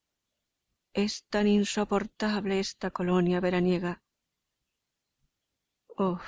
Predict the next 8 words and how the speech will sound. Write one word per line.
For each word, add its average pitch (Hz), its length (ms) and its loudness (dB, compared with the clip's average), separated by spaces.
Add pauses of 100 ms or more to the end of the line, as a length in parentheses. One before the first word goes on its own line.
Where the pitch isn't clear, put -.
(1300)
en 202 180 4
mi 180 120 2
vida 202 300 2
he 175 60 -2
visto 190 380 0
gente 185 400 0
más 180 220 2
cursi. - 500 -6